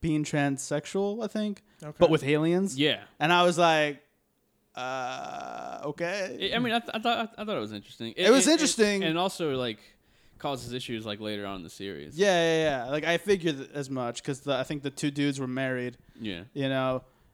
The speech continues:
Speaker 3: They
Speaker 1: uh,
Speaker 3: only accept males in their
Speaker 1: they only, yeah,
Speaker 3: race.
Speaker 1: they only accept males,
Speaker 2: Yeah.
Speaker 1: and, but, like, the, one of them wanted, uh, their baby to be, to remain female or something.
Speaker 3: But they changed it at birth, like, right when it was
Speaker 2: Oh.
Speaker 3: born. It was, it's,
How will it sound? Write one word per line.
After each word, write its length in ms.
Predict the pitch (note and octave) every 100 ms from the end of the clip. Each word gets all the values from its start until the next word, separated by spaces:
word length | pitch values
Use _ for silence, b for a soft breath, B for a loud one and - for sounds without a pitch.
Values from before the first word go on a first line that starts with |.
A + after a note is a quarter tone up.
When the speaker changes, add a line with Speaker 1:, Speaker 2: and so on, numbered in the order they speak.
| _
Speaker 3:
They 120 | C#3+ D3+
Speaker 1:
uh, 40 |
Speaker 3:
only 200 | D3 B2
accept 420 | A2 - G#2+ -
males 400 | G#2 F#2+ F#2 G2
in 120 | F#2
their 200 | F2 E2+
Speaker 1:
they 100 | D#3
only, 240 | F3+ F#3+ F#3+
yeah, 120 | E3
Speaker 3:
race. 100 | D3+
Speaker 1:
they 80 | F#3
only 180 | A3 G#3+
accept 360 | F3+ A3 E3
males, 480 | E3 E3 F#3 G3+ C#3
Speaker 2:
Yeah. 140 | C3 C3 B2+ _ -
Speaker 1:
and, 580 | D#3 D#3 D3+ D3+ D#3 D3
but, 260 | D3+ C3+
like, 260 | D3+ D3 C3+
the, 400 | D3+ D3 C#3+ C3+
one 300 | B2 C3+ D#3+
of 80 | D#3+
them 160 | D#3 D3+
wanted, 540 | D3 D3 D3 C3+ C#3
uh, 220 | C#3 C3
their 140 | B2+ C3
baby 260 | C3+ C3+
to 100 | C3
be, 260 | A#2+ B2+ B2+ - C3 B2 _
to 120 | - B2+
remain 260 | B2+ B2+
female 380 | A#2+ B2+ B2+ C#3 C#3+
or 80 | C#3
something. 440 | D3+ D3+ D#3 D#3+ - _ _ -
Speaker 3:
But 120 | A2
they 100 | G2
changed 400 | - G2 G2+ A#2
it 40 |
at 160 | G2 -
birth, 380 | G2 G2+ - _
like, 140 | - G2
right 160 | F2+ G2
when 100 | D3
it 60 |
was 100 | C#3+
Speaker 2:
Oh. 60 | C#3+
Speaker 3:
born. 220 | F#2 F#2+ b b b b b b b -
It 80 |
was, 220 | E4 A#3+ -
it's, 220 | A#3+ -